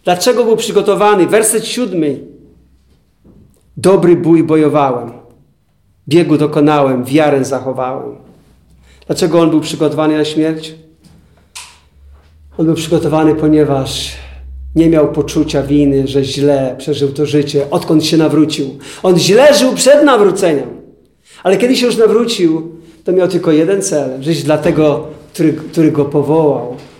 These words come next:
który go umiłował, który mu wybaczył wszystkie jego grzechy i poświęcić jemu swoje życie i głosić o nim, tak aby inni mogli go również poznać. Nic go nie, nie zatrzymało.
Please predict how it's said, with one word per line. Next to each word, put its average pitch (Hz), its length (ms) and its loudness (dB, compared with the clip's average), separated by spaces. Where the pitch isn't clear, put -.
który 139 140 -2
go 151 140 2
umiłował, 151 560 4
który 160 180 0
mu 165 100 4
wybaczył 202 540 2
wszystkie 214 320 -2
jego 190 180 4
grzechy 175 540 -2
i 180 80 0
poświęcić 208 680 0
jemu 226 380 2
swoje 196 400 2
życie 165 420 -2
i 202 100 -2
głosić 202 640 -2
o 240 220 2
nim, 143 260 0
tak 190 180 -4
aby 185 160 -2
inni 185 640 0
mogli 170 240 0
go 165 120 2
również 160 320 0
poznać. 139 720 -6
Nic 214 180 0
go 156 120 2
nie, 143 100 2
nie 143 100 0
zatrzymało. 135 600 -4